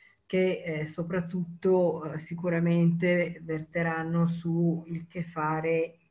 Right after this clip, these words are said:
adesso, no? Pensando proprio a come possiamo affrontare da una parte se c'è una indicazione regionale, se ci sono dei fondi regionali, se c'è una possibilità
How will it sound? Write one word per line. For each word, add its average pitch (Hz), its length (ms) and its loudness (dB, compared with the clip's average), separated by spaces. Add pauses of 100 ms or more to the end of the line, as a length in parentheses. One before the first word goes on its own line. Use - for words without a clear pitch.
(640)
adesso, 160 800 0
no? 160 180 -6
Pensando 156 560 -4
proprio 160 440 -2
a 160 220 -8
come 165 240 -6
possiamo 160 840 -4 (340)
affrontare 156 960 -2 (320)
da 165 180 0
una 170 200 2
parte 170 1000 0 (120)
se 160 300 -8
c'è 156 520 -6 (100)
una 156 400 -8
indicazione 165 800 -6
regionale, 160 800 -2
se - 220 -20
ci - 100 -20
sono 151 320 -10
dei 151 160 -8
fondi 160 400 -8
regionali, 160 720 -4
se 151 180 -20
c'è - 160 -16
una 156 200 -8
possibilità 160 1000 -6